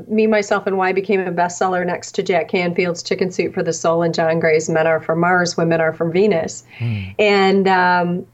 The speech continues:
Speaker 1: you know, it, it, thankfully, it took me five years, though, to write that book.
Speaker 2: Wow.
Speaker 1: It took
Speaker 2: So
Speaker 1: me five years.
Speaker 2: So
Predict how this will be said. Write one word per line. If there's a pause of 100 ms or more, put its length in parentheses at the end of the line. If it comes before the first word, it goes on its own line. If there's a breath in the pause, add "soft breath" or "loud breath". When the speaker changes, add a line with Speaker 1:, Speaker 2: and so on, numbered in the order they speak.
Speaker 1:
you
know,
it,
it,
thankfully,
it
took
me
five
years, (280)
though,
to
write
that
book. (380)
Speaker 2:
Wow. (720 loud breath)
Speaker 1:
It
took
Speaker 2:
So
Speaker 1:
me
five
years.
Speaker 2:
So